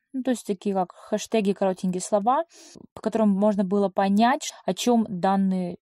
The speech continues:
топик. Далее, а, статус топика должен быть обязательно активный, а, иначе учащиеся его не увидят. А, разрешите создавать ответы, а в настройках видео,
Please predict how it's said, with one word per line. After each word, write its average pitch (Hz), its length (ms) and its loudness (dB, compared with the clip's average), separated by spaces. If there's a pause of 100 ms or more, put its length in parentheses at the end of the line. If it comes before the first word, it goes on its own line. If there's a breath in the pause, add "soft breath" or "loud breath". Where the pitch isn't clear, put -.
топик. - 360 -8 (1400 soft breath)
Далее, 180 880 2
а, 175 460 -8 (440)
статус - 460 -2
топика 202 320 -4
должен 190 260 -2
быть 180 140 -4
обязательно 190 500 0
активный, 226 580 0 (840)
а, 185 280 -2
иначе 190 920 0
учащиеся 185 560 -4
его 175 100 -6
не 175 160 -2
увидят. 185 460 -2 (800 soft breath)
А, 202 240 -2
разрешите 202 800 -2
создавать 185 580 -2
ответы, 175 720 -4 (400 loud breath)
а 202 180 2
в 190 60 0
настройках 202 720 0
видео, 214 760 2